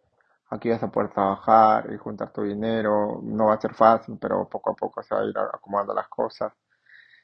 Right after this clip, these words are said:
Quisiera tener la cantidad de dinero co-, suficiente para poder ayudar a cada una de esas personas, pero hay una frase bien clave y bien cierta.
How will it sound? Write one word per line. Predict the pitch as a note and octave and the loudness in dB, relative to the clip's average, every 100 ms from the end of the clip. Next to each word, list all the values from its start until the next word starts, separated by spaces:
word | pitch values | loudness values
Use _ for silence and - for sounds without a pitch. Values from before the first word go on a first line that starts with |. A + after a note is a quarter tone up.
| _ _ | _ _
Quisiera | A#2+ A2 B2 A#2 | -4 0 0 2
tener | A2+ A2+ | 0 2
la | A#2 | 0
cantidad | A#2 A2 G#2+ G#2 G#2 | 0 -2 0 2 4
de | A2 G#2+ | 4 2
dinero | G#2 G#2 G#2+ | 0 -2 -2
co-, | - C3 | -4 -8
suficiente | A2+ A2 - G2+ G#2+ G2 G#2+ | -10 -10 -8 -4 -4 -2 0
para | G2+ G#2 | 2 0
poder | - - | 2 2
ayudar | - - G1+ | 2 2 0
a | - | 2
cada | G1+ | 2
una | G#1 G#1 | 2 -2
de | |
esas | - G2+ | -6 -6
personas, | - - G2 F#2+ - | -6 -4 -4 -4 -6
pero | - - - _ _ _ _ _ _ _ _ _ - _ _ _ _ _ _ _ _ _ | -6 -6 -10 _ _ _ _ _ _ _ _ _ -20 _ _ _ _ _ _ _ _ _
hay | A2 A2 | 4 4
una | G#2+ | 4
frase | G#2+ G#2+ - | 2 0 2
bien | G#2 G#2 G#2+ | 2 2 0
clave | G#2 G#2 G#2+ G2+ G2+ | 4 6 8 6 2
y | |
bien | G2+ G2 | -2 -2
cierta. | - G#2 - G2 G2 | 0 0 0 -4 -4